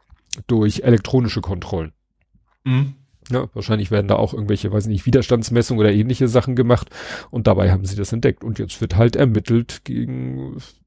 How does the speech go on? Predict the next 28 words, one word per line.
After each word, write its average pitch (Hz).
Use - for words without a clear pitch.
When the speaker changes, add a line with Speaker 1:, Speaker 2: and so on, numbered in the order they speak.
Speaker 1:
verfassungsfeindliche 135
Sabotage, 131
weil 120
kritische 117
Infrastruktur. 101
Speaker 2:
Mhm. 123
Speaker 1:
Aber -
da 104
frage 95
ich -
mich, -
also 101
wenn 110
man 107
wieder 113
nach 104
diesem 104
blöden, 110
was -
heißt 92
blöden, 139
also 107
nach 104
diesem 104
grundsätzlichen 107
Prinzip 110
cui 110
bono, 120